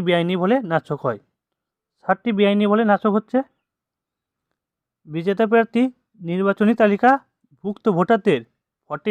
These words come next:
সেভেন পার্সেন্ট ভোট পেয়ে প্রতিপক্ষকে তিনশো আট ভোটে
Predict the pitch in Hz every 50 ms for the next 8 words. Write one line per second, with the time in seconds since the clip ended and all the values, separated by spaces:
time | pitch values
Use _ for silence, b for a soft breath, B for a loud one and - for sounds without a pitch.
0 | 202 - 185 175 180 208 196 - 208 196 - 226 202 151 170 196 185 - - 233
1 | 262 269 _ _ _ _ _ _ _ _ _ _ _ _ _ _ _ _ _ _
2 | _ _ - - 180 - 214 185 202 208 - - 208 - 226 240 277 - _ _
3 | _ _ _ _ _ _ _ _ _ _ _ _ _ _ _ _ _ _ _ _
4 | _ _ - 143 156 165 156 - 208 208 202 - - 156 156 - _ _ _ _
5 | _ - 151 160 165 - 247